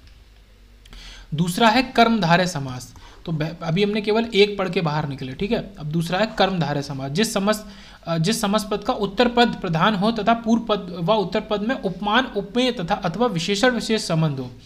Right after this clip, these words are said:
मतलब ये सेम उसी तरीके से कि उत्तर पद प्रधान हो, सेम जो पीछे तत्पुरुष था,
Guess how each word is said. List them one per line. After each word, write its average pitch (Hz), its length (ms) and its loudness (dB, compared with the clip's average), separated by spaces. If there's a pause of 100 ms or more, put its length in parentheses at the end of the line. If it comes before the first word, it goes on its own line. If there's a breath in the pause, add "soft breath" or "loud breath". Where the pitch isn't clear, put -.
(380 loud breath)
मतलब 220 200 2
ये 233 120 2
सेम 240 280 2
उसी 233 140 2
तरीके 202 340 2
से 180 100 -4
कि 190 80 -2
उत्तर 196 240 0
पद 208 160 -4
प्रधान 151 400 -2
हो, 135 160 -4 (380 loud breath)
सेम 208 240 0
जो 214 120 -2
पीछे 208 280 -2
तत्पुरुष 185 400 -4
था, 127 300 -8